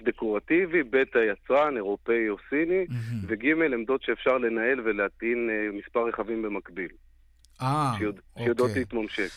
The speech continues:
Speaker 2: אז זה אלפי שקלים, נגיד סביבות השבעת אלפים שקל, סיפור של דבר כזה. סכום
Speaker 1: היקרות
Speaker 2: כזה.
Speaker 1: ביותר.
Speaker 2: אוקיי, טוב. מה קורה אם אני גר בבניין מגורים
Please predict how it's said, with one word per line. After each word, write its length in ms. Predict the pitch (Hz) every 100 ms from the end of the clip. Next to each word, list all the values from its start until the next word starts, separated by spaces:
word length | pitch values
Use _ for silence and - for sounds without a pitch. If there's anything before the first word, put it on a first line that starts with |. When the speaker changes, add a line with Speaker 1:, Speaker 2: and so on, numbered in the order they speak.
| -
Speaker 2:
אז 120 | 175
זה 80 | 202
אלפי 200 | 196 220
שקלים, 420 | - 185 165 135
נגיד 320 | 135 147 135
סביבות 340 | - - 139 143
השבעת 320 | 127 160 170
אלפים 260 | 170 170 151
שקל, 160 | 196
סיפור 360 | 156 143 165 156
של 160 | 151
דבר 260 | 139 131 131
כזה. 300 | 131 107 104 85 - - -
סכום 100 | 107
Speaker 1:
היקרות 440 | 120 113 120 123
Speaker 2:
כזה. 160 | 117 107
Speaker 1:
ביותר. 280 | 104 101 92 87 117
Speaker 2:
אוקיי, 360 | 120 98 - 80 - -
טוב. 200 | 113 92 - - - -
מה 120 | 196
קורה 160 | 233 233
אם 60 |
אני 100 | 208
גר 160 | 175 190
בבניין 360 | 175 160 160
מגורים 640 | 170 147 156 147 151 190